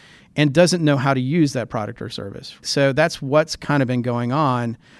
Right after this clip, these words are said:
or it doesn't fit them. I mean, a lot of the Medicaid population, uh, lower income, you know, they have problems in terms of, you know, they may be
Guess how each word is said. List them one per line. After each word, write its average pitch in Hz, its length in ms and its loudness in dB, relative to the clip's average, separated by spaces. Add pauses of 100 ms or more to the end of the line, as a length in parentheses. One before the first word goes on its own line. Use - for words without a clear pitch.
(180)
or 170 500 6 (380)
it 151 140 -2
doesn't 156 300 0
fit - 340 -8
them. 104 260 -10 (260)
I 143 60 -8
mean, 139 200 0
a 135 40 0
lot 151 240 4
of 147 200 -2
the 127 100 -4
Medicaid 139 440 -2
population, 123 920 -2 (460)
uh, 127 200 0
lower 139 260 4
income, 123 640 -2 (440)
you 175 120 -2
know, 180 160 4
they 180 140 2
have 185 180 2
problems 160 540 2
in 131 80 0
terms 135 340 0
of, 123 420 -2
you 147 120 -4
know, 131 120 -2
they 147 140 2
may 160 140 2
be 135 200 -2